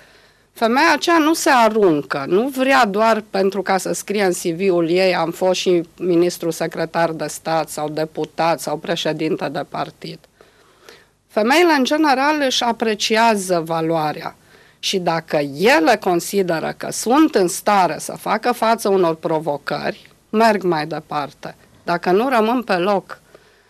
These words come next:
Ori bărbaților cărora li se propune o funcție, foarte rar stau să se gândească dacă vor fi în stare să realizeze ceva acolo.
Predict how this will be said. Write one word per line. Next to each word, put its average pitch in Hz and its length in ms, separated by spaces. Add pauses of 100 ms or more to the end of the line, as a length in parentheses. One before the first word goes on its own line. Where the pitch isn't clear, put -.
(440)
Ori 208 200
bărbaților 240 720
cărora 226 520
li 185 160
se 233 200
propune 180 540
o 147 120
funcție, 156 840 (440)
foarte 277 640
rar 170 360
stau 214 400
să 277 200
se 202 180
gândească 160 880
dacă 254 280
vor 226 220
fi 330 320
în 247 60
stare 180 680 (420)
să - 240
realizeze 320 680
ceva 185 420
acolo. 151 500